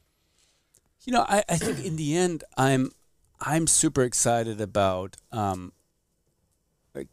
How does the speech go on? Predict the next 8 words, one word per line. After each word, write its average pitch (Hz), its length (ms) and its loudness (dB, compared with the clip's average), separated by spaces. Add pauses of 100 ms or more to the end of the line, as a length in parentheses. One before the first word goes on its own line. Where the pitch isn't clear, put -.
teams 131 800 0 (160)
that 117 340 -2
tackle 104 760 0
real 113 380 -2
world 110 280 0
problems, 101 960 -6
right? 107 340 -8 (200)
Um, 101 420 -4